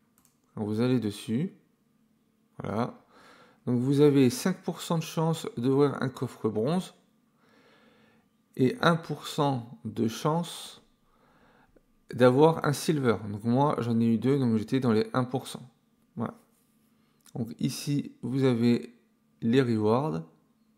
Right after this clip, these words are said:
Voilà. Donc suivant le nombre que vous aurez, ça correspondra à ce reward. Donc là, voilà, ça a été divisé par deux partout.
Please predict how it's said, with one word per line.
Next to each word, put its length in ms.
Voilà. 520
Donc 180
suivant 680
le 200
nombre 380
que 160
vous 280
aurez, 520
ça 200
correspondra 1160
à 120
ce 160
reward. 720
Donc 180
là, 80
voilà, 160
ça 180
a 20
été 240
divisé 500
par 260
deux 220
partout. 560